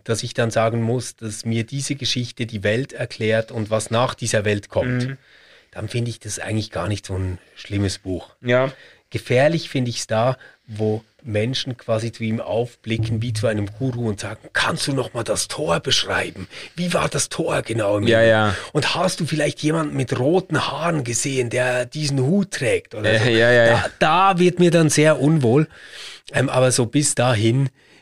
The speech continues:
Speaker 1: bin ich eigentlich entspannt und ich finde auch, ähm, dass das Buch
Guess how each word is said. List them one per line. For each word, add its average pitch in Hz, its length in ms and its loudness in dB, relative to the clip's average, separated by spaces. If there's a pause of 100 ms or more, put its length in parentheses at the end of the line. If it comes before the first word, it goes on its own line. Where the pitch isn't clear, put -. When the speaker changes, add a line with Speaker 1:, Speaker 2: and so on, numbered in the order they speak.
(140)
Speaker 1:
bin 113 160 0
ich 120 200 -4
eigentlich 117 320 0
entspannt 113 520 -2
und 117 180 -6
ich 120 140 -8
finde 117 320 -2
auch, 110 340 -4 (760)
ähm, 110 540 -2 (480)
dass - 160 -8
das - 160 -10
Buch - 300 -6